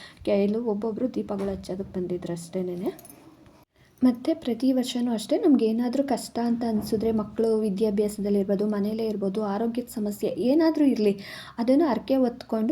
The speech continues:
ಪ್ರತಿ ವರ್ಷನೂ ಅಮ್ಮನವ್ರ ಜಾತ್ರೆ ನಡೀತೈತಲ್ಲ, ಆ ಜಾತ್ರೆಯಲ್ಲಿ ತೇರು ಎಳಿತಾರಲ್ಲ, ತೇರಿಗೆ ಬಾ ಹೂವು ದವನ ಅದನ್ನ ಎಸೆದ್ರೆ ನಿಜವಾಗ್ಲೂ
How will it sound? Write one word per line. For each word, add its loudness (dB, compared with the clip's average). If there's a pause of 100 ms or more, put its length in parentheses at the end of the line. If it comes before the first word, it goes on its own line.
ಪ್ರತಿ 2 (280)
ವರ್ಷನೂ 2
ಅಮ್ಮನವ್ರ 4 (100)
ಜಾತ್ರೆ 0
ನಡೀತೈತಲ್ಲ, 0
ಆ 4
ಜಾತ್ರೆಯಲ್ಲಿ 4 (400)
ತೇರು 10
ಎಳಿತಾರಲ್ಲ, 0 (160)
ತೇರಿಗೆ 2
ಬಾ -2 (200)
ಹೂವು 2
ದವನ 4 (460)
ಅದನ್ನ 4
ಎಸೆದ್ರೆ 0 (120)
ನಿಜವಾಗ್ಲೂ 0